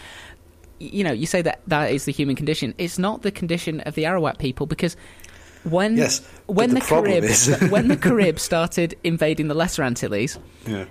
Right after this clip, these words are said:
Speaker 1: they said, "Okay, we'll move on," and they moved on to the Greater Antilles, which is islands like Jamaica, Cuba, and Puerto Rico. So they, th-, well,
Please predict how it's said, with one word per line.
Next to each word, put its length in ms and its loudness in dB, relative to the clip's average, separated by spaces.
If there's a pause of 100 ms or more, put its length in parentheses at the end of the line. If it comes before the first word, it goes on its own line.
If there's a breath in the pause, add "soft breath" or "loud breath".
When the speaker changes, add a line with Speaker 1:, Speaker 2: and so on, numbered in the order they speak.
Speaker 1:
they 120 2
said, 180 0 (100)
"Okay, 500 0 (680)
we'll 240 2
move 240 2
on," 240 2
and 140 -4
they 80 0
moved 200 -2
on 120 -2
to 80 -8
the 80 -2
Greater 320 -2
Antilles, 520 -4
which 180 -4
is 80 -4
islands 360 -2
like 240 -2
Jamaica, 480 -2
Cuba, 340 -2
and 120 -2
Puerto 280 -2
Rico. 320 0
So 240 0 (720 loud breath)
they, 300 0 (680)
th-, 120 -10 (240)
well, 220 2